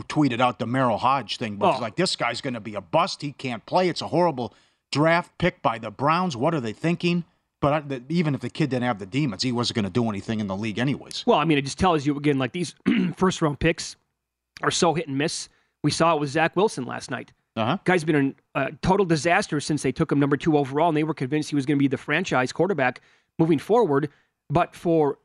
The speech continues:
Speaker 2: any team in the league to think that Johnny Manziel was worth a first-round pick back then, I was saying it, uh, I'm like, I, "What are, what are they watching? You think this guy's gonna translate to the N F L?" And that's when Merrill Hodge came on T V, and he's like, "Maybe I would consider a fourth-round pick.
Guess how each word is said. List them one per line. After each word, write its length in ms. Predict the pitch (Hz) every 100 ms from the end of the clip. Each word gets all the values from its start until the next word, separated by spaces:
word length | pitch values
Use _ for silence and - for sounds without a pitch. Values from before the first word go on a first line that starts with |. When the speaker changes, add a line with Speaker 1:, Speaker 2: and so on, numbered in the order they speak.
| _
Speaker 2:
any 220 | 170 233
team 340 | 196 - 202 202
in 60 |
the 100 | 139
league 400 | 127 135 160 185 -
to 120 | 127
think 320 | - 170 190
that 140 | 123
Johnny 320 | 123 139 190 165
Manziel 460 | 143 131 127 165
was 120 | 147 117
worth 200 | 160 139
a 60 |
first-round 540 | - 139 170 156 120 117
pick 220 | - -
back 240 | 139 131 -
then, 180 | 185
I 60 | 175
was 140 | 202
saying 220 | - 147 151
it, 100 | 147
uh, 120 | 143
I'm 200 | 160 156
like, 140 | 160 156
I, 100 | 170 170
"What 260 | 180 254
are, 120 | 208 131 _
what 200 | 175 208
are 40 | 320
they 100 | 240
watching? 640 | 160 220 - - 302 123 - _ _
You 100 | 254
think 200 | - 254 190
this 140 | -
guy's 180 | 247 214
gonna 180 | 220 165
translate 440 | 185 202 202 208
to 80 | 180
the 120 | 156
N 80 | 180
F 160 | 156 -
L?" 140 | 196
And 80 | 180
that's 160 | 175 -
when 100 | 139
Merrill 200 | 156 143
Hodge 260 | 156 170
came 160 | - 139
on 120 | 135
T 180 | 151 165
V, 140 | 185
and 80 | 185
he's 160 | 135 139
like, 240 | 139 - _ _ _ _ 143
"Maybe 560 | 147 185 226 185 135
I 60 | 135
would 120 | 131
consider 360 | 135 - 147 127
a 40 |
fourth-round 500 | - 147 - 127 113
pick. 260 | 175 -